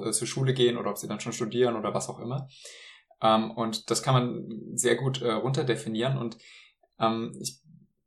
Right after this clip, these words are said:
fand das bei einigen Patienten sehr hilfreich zu sagen, okay, wir machen jetzt erstmal eine Akuttherapie von zwölf, ähm, Sitzungen, wo es wirklich darum geht, ähm, wie kommst du wieder ins Leben, wie kannst du stabil werden,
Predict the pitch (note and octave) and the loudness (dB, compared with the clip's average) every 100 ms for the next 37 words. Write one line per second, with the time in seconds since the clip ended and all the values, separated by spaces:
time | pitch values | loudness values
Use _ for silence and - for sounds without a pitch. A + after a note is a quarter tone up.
0 | _ - - - C3+ C3+ - - - E3 | _ -16 -6 2 4 4 4 4 4 2
1 | E3 C#3 C3 C3 B2+ B2 D3 C3+ B2+ A#2 | 0 0 -2 0 2 2 0 -4 -2 -2
2 | A#2 A#2+ A2 A2+ B2+ A#2+ - - A#2 A2+ | -2 -2 0 0 0 -2 -2 -2 0 -2
3 | A2 - F3+ - D#3 C#3 C#3 C3+ A#2+ - | -2 -2 -4 -2 -2 -2 -2 -2 -2 4
4 | A2+ A2+ - - G#2+ G#2 - - C#3+ A#2+ | 4 4 0 -2 0 0 -2 -2 0 0
5 | A2+ C3+ C3 - A#2+ A#2 A#2 - A#2 A2 | 0 -2 -2 -2 0 4 2 0 -6 -4
6 | A2 - A#2+ A#2 B2 A#2+ B2+ A#2+ A2+ A#2 | -4 -6 -6 -4 -4 -4 -4 2 2 2
7 | A#2+ - G#2+ A2 A2+ G#2+ A#2 G#2+ - G#2 | 0 0 0 0 -2 -4 -6 -8 -4 -4
8 | A2+ A#2 A2+ G#2+ G#2+ A2 | 0 2 4 4 4 -2